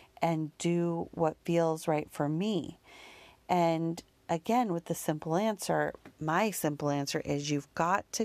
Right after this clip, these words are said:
care more about how you feel than about what other people think of you. You've got to care more about how you feel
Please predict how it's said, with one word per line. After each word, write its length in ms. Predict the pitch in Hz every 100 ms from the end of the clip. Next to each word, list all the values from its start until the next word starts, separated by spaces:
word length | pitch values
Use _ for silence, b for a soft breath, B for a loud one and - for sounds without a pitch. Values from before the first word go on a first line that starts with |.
| -
care 600 | - 175 160 147 147 151 B B B B
more 840 | 170 160 170 185 185 160 143 - -
about 420 | 156 151 147 156
how 200 | - 156
you 500 | 151 151 160 196 214 202
feel 840 | - - 214 220 160 - - - B B B -
than 140 | 175
about 360 | 170 170 160 170
what 160 | 165 -
other 320 | 156 156 170 160
people 640 | - - 147 - 147 143
think 440 | - 147 147 -
of 140 | 131 -
you. 340 | 90 - - _ _ _ _ _ _ _ _ _ _ _ b b b b
You've 140 | 175 -
got 280 | 190 190 -
to 120 | 226
care 360 | - 185 175
more 600 | 175 160 147 139 143 165 - b b b b b
about 420 | 151 156 147 -
how 220 | - 170
you 460 | 151 151 156 170 220
feel 640 | - 170 156 147 151 247